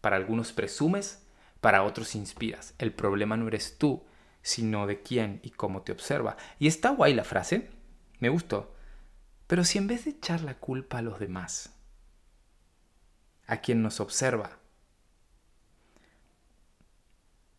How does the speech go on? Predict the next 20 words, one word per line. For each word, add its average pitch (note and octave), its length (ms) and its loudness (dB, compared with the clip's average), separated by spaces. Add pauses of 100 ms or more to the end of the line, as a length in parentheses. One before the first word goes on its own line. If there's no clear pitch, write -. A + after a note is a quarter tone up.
(200)
¿por A#2 200 -2
qué C#3 120 0
no, C#3 400 0 (840)
no B2 120 0
hacemos C3+ 300 -2
mejor A#2 320 2
un A#2 120 2
autoanálisis G#2 1000 -4 (640)
para G#2+ 240 4
ver A#2 560 -2
qué B2 140 2
nos A#2+ 120 0
motiva? G#2 540 -6 (760)
Si - 180 -8
realmente G#2+ 840 -4 (880)
hacemos A2 400 -4
las G2+ 140 -12
cosas A2+ 300 -6
por - 180 -10
presumir A#2 640 -8